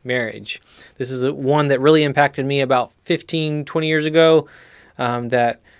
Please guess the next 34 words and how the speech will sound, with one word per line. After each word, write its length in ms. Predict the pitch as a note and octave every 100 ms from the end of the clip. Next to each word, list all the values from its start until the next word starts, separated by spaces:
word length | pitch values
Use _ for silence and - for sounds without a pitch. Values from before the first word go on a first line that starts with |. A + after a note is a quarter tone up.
| _ -
uh, 180 | A#2 A#2
I'd 160 | B2
love 260 | B2 A#2+ -
to 280 | A#2+ A2 G#2+ _
share 320 | - D#3+ D3
with 180 | C3 F3+
you, 320 | F#3+ F#3+ E3+
something 280 | - D3+ C#3
that 120 | B2+
I 40 | C3
use 240 | B2+ B2
in 140 | B2
one 100 | A#2+
of 80 | A#2+
my, 320 | A#2 A2+ A2 G#2 -
um, 160 | A2+
undergraduate 500 | A#2 A#2+ B2 A#2+ A#2+
classes 380 | - B2+ - A#2
I 80 | A2+
teach. 440 | - A2 G#2+ - - _ _ _ _ _ _ _ _ _ - -
So 200 | F3 D3
here 280 | - F3+
it 80 | F#3
is, 300 | D3+ G2+ -
one 140 | C#3+ D3+
of 120 | A2
'em. 160 | F#2 -
Choi-, 220 | E3 F3
choices 720 | - - G#3+ G#3 G#3+ G#3 F3
and 200 | - C#3
the 80 | C3
path 500 | - - F3 D#3+ -
of 240 | - C#3 -
commitment. 580 | C3 C3+ A#2 A2+ -